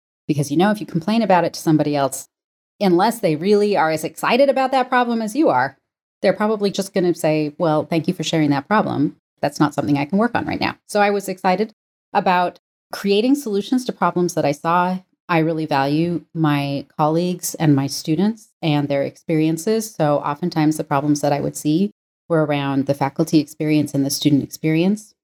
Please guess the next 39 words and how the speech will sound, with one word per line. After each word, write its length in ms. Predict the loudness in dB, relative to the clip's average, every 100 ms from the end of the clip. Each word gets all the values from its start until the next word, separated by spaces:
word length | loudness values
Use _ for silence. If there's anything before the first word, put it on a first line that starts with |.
| _ _ _
And 160 | 0 0
honestly, 320 | 0 0 0
I'm 100 | 0
a 60 |
pretty 240 | -2 -2 -2 0
even-tempered 540 | 0 0 -2 -2 -2
person. 460 | -2 -8 2 2 2 _ _ _
I 60 | 0
don't 200 | 2 2
lose 220 | 0 0
it 240 | 2 0 0
at 180 | -2 0
inopportune 720 | 0 0 0 -4 -2 -2 2
moments. 580 | 2 2 2 0 -2 -18 _ _ _
So 240 | 0 2
asking 360 | 2 -2 -2 -6
someone 260 | 0 2 2
to 100 | 0
step 260 | -2 0
into, 260 | 0 0 -2
for 120 | -2
example, 320 | 0 0 2
an 80 | 0
assistant 460 | 0 0 0 -2 0
dean 180 | 0
role 300 | 2 0 0
and 100 | 0
knowing 280 | 0 0 0
that 180 | 0 -2
they're 100 | 0
not 240 | 0 0
gonna 240 | -2 0 -2
freak 240 | -2 -2
out 160 | -2 -2
and 100 | -2
curse 280 | 0 0 0
at 100 | -2
their 100 | -2
colleagues, 540 | 0 0 2 0 -4